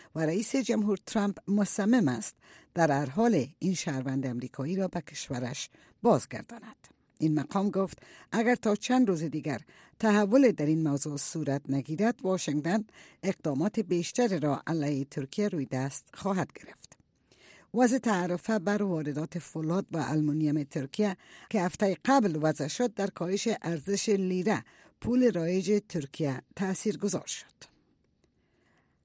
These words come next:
حداقل بیست و چهار نفر در تصادم یک بس مسافربری با یک موتر در یک شاهرو در نزدیکی پایتخت اکوادور کشته و نوزده تن دیگر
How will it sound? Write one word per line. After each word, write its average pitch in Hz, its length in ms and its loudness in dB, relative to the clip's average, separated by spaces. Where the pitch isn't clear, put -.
حداقل 277 500 4
بیست 220 280 -2
و 220 40 -2
چهار 220 280 -2
نفر 143 420 -2
در 180 100 0
تصادم 190 480 -2
یک 190 240 0
بس 185 220 -4
مسافربری 165 960 -4
با 165 160 0
یک 139 220 0
موتر 156 340 0
در 185 220 -2
یک 165 140 -4
شاهرو 180 520 0
در 233 100 2
نزدیکی 214 580 0
پایتخت 151 560 -6
اکوادور 147 580 -4
کشته 139 340 -4
و 160 140 -2
نوزده 143 480 -2
تن 135 140 -6
دیگر 127 420 -2